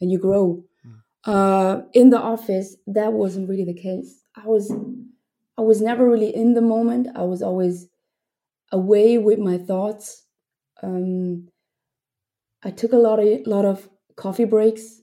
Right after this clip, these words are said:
Speaker 1: <laughs> I was just, uh, talking a lot about music with my mates.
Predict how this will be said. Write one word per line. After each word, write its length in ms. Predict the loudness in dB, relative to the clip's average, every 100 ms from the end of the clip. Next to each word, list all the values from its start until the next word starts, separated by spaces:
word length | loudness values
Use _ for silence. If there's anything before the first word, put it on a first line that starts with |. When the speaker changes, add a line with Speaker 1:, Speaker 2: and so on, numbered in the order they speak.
| _ _ _ _
Speaker 1:
<laughs> 440 | _ _ _ _ -4
I 600 | -4 0 4 4 4 0
was 160 | -2 0
just, 280 | -2 -2 -14 -12 -12 -10 -14 -16 -18 _ _ _ -2
uh, 360 | 2 4 4 0 -4
talking 580 | -2 0 2 2 0 0
a 80 | -2
lot 300 | -2 0 0
about 280 | 0 -2 -4
music 520 | -4 -4 -6 -10 _ _ _ _ _ -8
with 380 | -6 -6 -8 _ -8
my 300 | -6 -6 -4 0
mates. 520 | 0 0 -6 -20